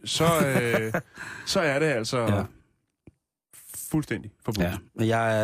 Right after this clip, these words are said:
Speaker 2: er så træt af det der helse noget med det der røg og sådan nogle ting. Altså, jeg kan godt selv finde ud af at gå ud af rummet, når der er børn til stede. Men hvis børnene selv sidder og ry-, sidder og ryger e-smøger, ikke? Undskyld mig, så giver jeg ikke en fuck.
Speaker 1: Det er fint.
Speaker 2: Hvis jeg er til sådan en børnefødselsdag, hvor de lader tobakken vandre i form af en e-smøg,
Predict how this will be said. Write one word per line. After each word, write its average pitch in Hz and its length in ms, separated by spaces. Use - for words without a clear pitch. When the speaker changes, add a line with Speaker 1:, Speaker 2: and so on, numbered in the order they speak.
Speaker 2:
er 104 60
så 107 220
træt 95 380
af 95 60
det 90 160
der 92 160
helse 90 380
noget 92 180
med 101 80
det 95 100
der 98 100
røg - 320
og - 60
sådan - 80
nogle 92 100
ting. 107 120
Altså, 101 220
jeg 101 260
kan 107 100
godt 139 200
selv 151 220
finde 135 180
ud 131 60
af 123 40
at 127 80
gå 131 60
ud 123 100
af 113 80
rummet, 110 260
når 107 80
der 101 80
er 98 40
børn 90 240
til 101 120
stede. 92 320
Men 110 100
hvis 110 120
børnene 147 280
selv 123 160
sidder 123 180
og 104 120
ry-, 80 140
sidder 113 240
og 107 60
ryger 107 260
e-smøger, 104 380
ikke? 113 140
Undskyld 110 300
mig, 101 200
så 98 120
giver - 160
jeg - 60
ikke - 80
en 92 40
fuck. - 320
Speaker 1:
Det - 160
er 170 40
fint. 226 260
Speaker 2:
Hvis 104 160
jeg 131 60
er - 20
til 147 120
sådan 147 80
en 135 40
børnefødselsdag, 131 680
hvor 120 220
de 120 120
lader 113 120
tobakken 113 440
vandre 113 320
i 113 40
form 120 240
af 117 40
en 107 80
e-smøg, 113 400